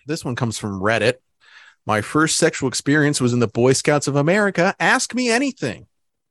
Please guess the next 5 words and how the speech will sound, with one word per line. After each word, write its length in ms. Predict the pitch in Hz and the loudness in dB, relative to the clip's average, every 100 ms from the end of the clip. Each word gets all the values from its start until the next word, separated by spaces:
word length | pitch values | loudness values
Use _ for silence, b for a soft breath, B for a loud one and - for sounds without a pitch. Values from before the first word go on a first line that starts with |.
| _ _ _ b b b b b b | _ _ _ b b b b b b
"I 200 | - 104 | -8 -2
am 120 | 123 143 | 2 2
an 80 | 143 | 2
Eagle 340 | 185 214 180 | 0 2 2
Scout. 500 | - - 95 - - | 2 0 -2 -2 -14